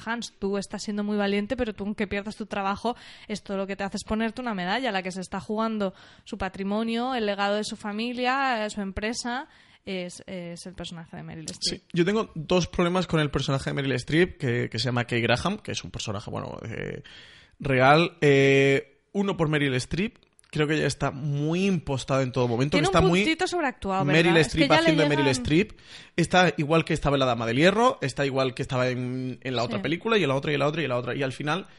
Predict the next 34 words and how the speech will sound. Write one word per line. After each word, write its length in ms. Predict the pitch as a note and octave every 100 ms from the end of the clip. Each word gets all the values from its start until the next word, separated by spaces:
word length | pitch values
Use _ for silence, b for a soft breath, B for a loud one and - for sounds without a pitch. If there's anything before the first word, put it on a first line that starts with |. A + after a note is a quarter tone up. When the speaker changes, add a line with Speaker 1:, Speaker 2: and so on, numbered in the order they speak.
| b b b _
Speaker 2:
termino 360 | E3 D3+ F3+ G3+
viendo 240 | G#3 G#3+
a 20 |
Meryl 200 | G#3 G3
Streep, 280 | F#3+ - D3+
no 180 | D#3 G#3
porque 220 | C4 -
la 140 | A3+ G#3
conozcamos 500 | F#3 E3 F3 E3 C3
mucho, 260 | A#2+ -
no 80 | C#3
porque 200 | F#3+ G3
la 40 |
tengamos 300 | F#3+ F3 F3
m-, 280 | E3+ E3 E3+ -
muy 220 | F3 F3
en 80 | F3
nuestra 260 | F3 E3+ E3
mente, 280 | F3 F3 F#3
sino 200 | E3 C#3+
porque 200 | C#3 D3
le 60 | D3
veo 200 | G3+ F#3+
tics 420 | G3 G3 - - B B B -
y 100 | D#3+
dejes 400 | F3 F3+ G#3+ G#3
que 100 | -
se 80 | D#3
lo 60 |
veo 120 | D3 F3
en 60 |
muchas 640 | D#3 D3+ E3 C4+ - C3+ -
películas. 520 | - G#2+ - C2
Speaker 1:
Mm. 80 | G2+